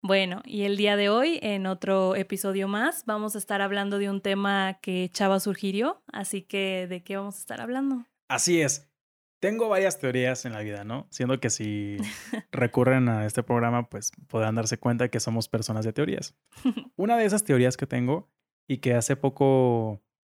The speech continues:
Speaker 2: este, la vi como en mi, en mi día a día, es, eh, referida a la cualidad de ser amable.
Speaker 1: Ok.
Speaker 2: De ser como, y amable, yo defino la palabra amable como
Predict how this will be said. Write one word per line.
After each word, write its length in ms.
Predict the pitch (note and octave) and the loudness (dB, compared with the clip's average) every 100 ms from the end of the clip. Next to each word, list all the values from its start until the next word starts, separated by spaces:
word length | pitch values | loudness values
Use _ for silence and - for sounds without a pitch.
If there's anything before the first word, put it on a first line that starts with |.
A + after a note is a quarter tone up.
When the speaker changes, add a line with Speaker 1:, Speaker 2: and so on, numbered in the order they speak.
| _ | _
Speaker 2:
este, 720 | C3+ G#2 - G#2+ G#2 G#2 G#2 - | -4 -4 -4 -4 -4 -6 -10 -4
la 320 | B2 A2+ G#2+ | 0 0 2
vi 220 | A#2 A#2+ | 2 2
como 220 | - B2+ | 2 2
en 80 | A#2 | 2
mi, 100 | A2 G#2 A2 G2 F#2 D2+ A#2+ | 2 -2 -6 -16 -20 -10 -6
en 140 | G#2+ | -4
mi 140 | G#2 | -4
día 580 | G#2 A2 A2+ A2+ A2 G#2+ | -2 0 2 0 0 -4
a 60 | G#2 | -2
día, 360 | A2 B2 G#3 - _ _ _ _ _ _ | 0 0 -2 -10 _ _ _ _ _ _
es, 380 | C#3 C3+ - - | 2 2 2 0
eh, 420 | D3+ C#3+ B2+ B2 B2 | 2 4 4 2 2
referida 540 | C3 - C3 C#3 D#3+ | 0 2 4 6 4
a 140 | - C#3 | 2 0
la 180 | B2 A2 | 0 2
cualidad 520 | A#2+ B2 C3 E3+ D#3 | 2 6 6 4 2
de 180 | E3+ C3+ | 0 0
ser 160 | A#2 A#2+ | 2 2
amable. 400 | A#2 G#2+ F2+ - _ _ | 2 -2 -6 -14 _ _
Speaker 1:
Ok. 240 | A3 G#3 - G#3+ C4 - | -8 -8 -8 -8 -6 -6
Speaker 2:
De 180 | B2+ A#2 | -4 0
ser 200 | B2 A#2+ | 0 2
como, 520 | C3+ B2 A#2 A2+ A#2 | 4 4 4 0 0
y 100 | D3+ | 4
amable, 580 | C#3+ D3 D#3+ F3+ F#3+ - | 4 6 6 6 2 -2
yo 320 | D#3 D3+ F3+ F#3 | 0 4 6 4
defino 320 | E3+ D#3 E3+ | 2 0 0
la 100 | D#3+ | 2
palabra 420 | B2 B2 C#3+ - | 4 4 2 0
amable 440 | B2+ A2+ A#2 C3+ C#3 | -2 0 2 2 2
como 560 | A2+ G#2+ A2 G#2+ G#2 | -2 -4 -4 -6 -10